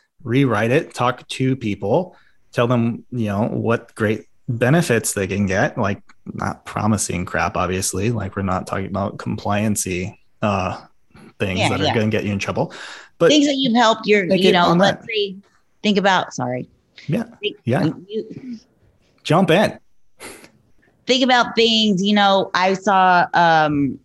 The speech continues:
Speaker 2: a, recently, y-, a list of things. If you're hav-, if you're struggling with this,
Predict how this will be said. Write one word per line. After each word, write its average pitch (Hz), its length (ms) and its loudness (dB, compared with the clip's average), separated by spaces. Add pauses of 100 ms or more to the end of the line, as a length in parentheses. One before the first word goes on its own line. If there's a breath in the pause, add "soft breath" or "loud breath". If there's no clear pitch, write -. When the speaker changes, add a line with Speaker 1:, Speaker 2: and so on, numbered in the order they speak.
Speaker 2:
a, 147 120 -2 (400)
recently, 151 720 0
y-, 151 220 -2
a 147 100 0
list 160 460 0 (100)
of 143 180 0
things. 143 640 0 (1040)
If 165 160 -2
you're 175 120 4
hav-, 202 240 0
if 151 60 -4
you're 160 100 2
struggling 185 540 0
with 143 180 -2
this, 131 380 -2